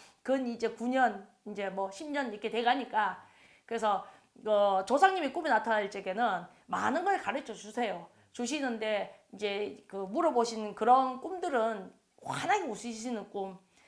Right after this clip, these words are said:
그리고 또 나를 꿈에서 예뻐라 해주시는 꿈, 그런 꿈은 조상님 나를 좋아하는 거기 때문에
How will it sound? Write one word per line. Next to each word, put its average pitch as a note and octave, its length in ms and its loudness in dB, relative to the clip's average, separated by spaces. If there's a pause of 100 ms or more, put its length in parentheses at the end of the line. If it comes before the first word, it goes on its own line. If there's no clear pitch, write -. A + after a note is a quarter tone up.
(200)
그리고 A#3+ 280 4
또 A#3+ 220 8
나를 A#3+ 420 8
꿈에서 E4 320 4
예뻐라 F4+ 360 6
해주시는 A3+ 600 -2
꿈, G3+ 240 -4
그런 D#4+ 240 -4
꿈은 F4 340 0
조상님 D4+ 400 -4
나를 A3 240 0
좋아하는 C#4 360 4
거기 G3 200 -4
때문에 G3+ 400 -2